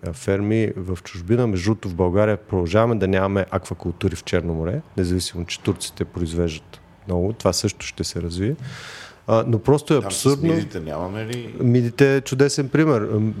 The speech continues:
Speaker 1: миди никой не вярваше, че могат да се отглеждат в, а, България, докато един не го направи. В момента има сигурно двайсет ферми
Speaker 2: М.
Speaker 1: за миди в България и цялата им продукция е изкупена. Има един човек, който
Speaker 2: Той
Speaker 1: има
Speaker 2: има
Speaker 1: ф-,
Speaker 2: за стриди.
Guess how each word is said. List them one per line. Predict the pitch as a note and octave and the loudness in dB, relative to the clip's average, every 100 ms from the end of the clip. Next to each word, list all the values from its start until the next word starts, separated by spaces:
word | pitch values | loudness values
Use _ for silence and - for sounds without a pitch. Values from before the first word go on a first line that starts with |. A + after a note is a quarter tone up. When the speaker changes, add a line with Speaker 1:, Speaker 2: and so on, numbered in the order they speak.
| G2 | -2
Speaker 1:
миди | A#2 C3 C3 | 0 2 4
никой | C3+ C3+ C#3+ | 2 2 2
не | B2 | 2
вярваше, | A2 A2+ G#2+ - G#2 | 4 4 2 0 -2
че | - | 0
могат | G#2 G#2 F#2+ | 2 4 2
да | F2+ | -2
се | - | -2
отглеждат | F2 G2 F#2+ F2+ E2+ | 0 2 2 0 -2
в, | F2+ - F#2+ | -4 -4 -2
а, | E2+ E2+ - | 0 0 -2
България, | F2+ F2+ F2 A#2 E3+ | 0 0 2 2 2
докато | E3+ - E3+ | 0 -4 -4
един | D#3+ D#3 | 0 0
не | A#2+ | 2
го | F#2 | 0
направи. | E2+ - A2+ | -2 0 0
В | C3+ C#3 | 0 0
момента | C3 C3+ C3+ | 0 0 0
има | C3 C3+ C3 - - - - | 0 2 0 -6 -20 -18 -6
сигурно | - C3 B2+ | 0 2 2
двайсет | A2+ B2 B2 - - | 2 4 2 -2 -2
ферми | G#2 F2+ F2 E2+ F2+ | 0 2 0 -2 -4
Speaker 2:
М. | F2+ | -4
Speaker 1:
за | F2+ | 0
миди | F2+ F#2+ E2+ | 2 2 0
в | E2 | -2
България | D#2 E2+ G#2 C3 | -2 0 2 2
и | |
цялата | B2+ C3+ B2 A2+ | 2 2 2 0
им | G2 | -4
продукция | F#2 A#2 - B2 A#2+ | -2 -2 -2 0 2
е | C3 | 2
изкупена. | - A#2+ - B2 G#2+ E2+ - - - | 0 -2 -2 0 2 0 -6 -20 -2
Има | A#2 A#2 | 2 4
един | A2 B2+ | 4 2
човек, | A#2+ - G#2 A#2+ | 0 2 2 2
който | - A#2 | 2 0
Speaker 2:
Той | A#2 | 2
Speaker 1:
има | A#2 | 2
Speaker 2:
има | B2 | 2
Speaker 1:
ф-, | |
Speaker 2:
за | G2+ | 0
стриди. | - A#2 C#3 | -4 -2 -2